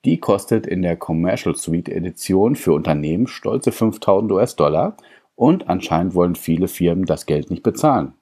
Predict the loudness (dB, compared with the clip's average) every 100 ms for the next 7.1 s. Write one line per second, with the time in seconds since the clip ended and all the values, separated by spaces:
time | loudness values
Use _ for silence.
0 | -8 -4 0 -2 0 -2 -2 -6 -20 -20
1 | -20 -6 -2 0 -2 -2 -2 2 2 0
2 | 0 -2 -2 -10 _ -20 -20 -20 _ 2
3 | 2 4 0 2 2 2 2 4 2 0
4 | -2 0 0 0 -2 0 -2 0 -2 0
5 | -6 -2 -2 -2 -2 0 0 0 0 0
6 | -2 0 0 -2 -4 0 2 2 0 0